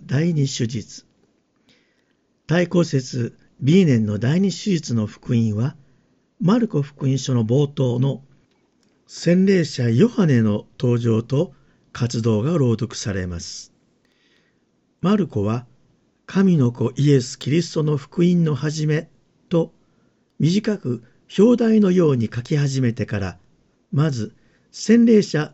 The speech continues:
ヨハネのことを語り出します。イザヤの預言を引用して、「御子をこの世に使わし、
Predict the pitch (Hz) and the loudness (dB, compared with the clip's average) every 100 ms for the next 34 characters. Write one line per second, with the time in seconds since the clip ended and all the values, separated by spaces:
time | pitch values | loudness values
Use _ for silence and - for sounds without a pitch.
0 | - 202 226 226 170 135 - 123 156 160 | 0 2 4 4 2 0 -2 0 0 0
1 | 123 127 113 104 - 107 98 - - _ | -2 0 0 0 -4 -10 -12 -12 -18 _
2 | _ _ _ _ _ _ _ _ _ _ | _ _ _ _ _ _ _ _ _ _
3 | _ _ - 127 135 117 110 107 107 - | _ _ -2 2 2 2 2 0 -2 -6
4 | _ - 120 139 139 123 123 120 - 139 | _ 0 2 4 2 2 0 -2 0 2
5 | 151 143 135 127 - - 233 - _ _ | 2 2 0 -2 -6 -4 -4 -8 _ _
6 | _ _ _ _ _ _ _ 151 165 143 | _ _ _ _ _ _ _ 2 2 0
7 | - 120 117 139 156 190 156 127 - 160 | 0 0 0 0 2 4 2 0 -2 -4
8 | 151 139 - - | -2 -2 -6 -10